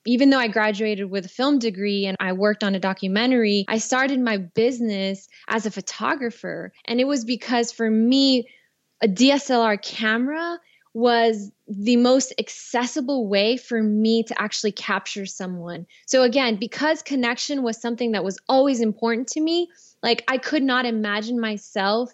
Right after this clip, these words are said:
having that level of, of vulnerability with the person in front of me with this, like, huge camera that I would need a camera operator. So I didn't even pursue film in the sense of, you know,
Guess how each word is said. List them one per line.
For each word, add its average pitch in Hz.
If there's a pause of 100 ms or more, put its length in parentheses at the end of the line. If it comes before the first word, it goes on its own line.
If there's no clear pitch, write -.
(160)
having 247
that 196 (120)
level 220
of, 185
of 196
vulnerability 226
with 233
the -
person 226
in 202
front 202
of 226
me 277
with 240
this, 240
like, 226
huge 277
camera 226
that 196
I 202
would 208
need 208
a 190
camera 208
operator. 190 (200)
So 247
I 247
didn't 247
even 247
pursue 220
film 226
in 208
the 208
sense 202
of, 190
you 202
know, 180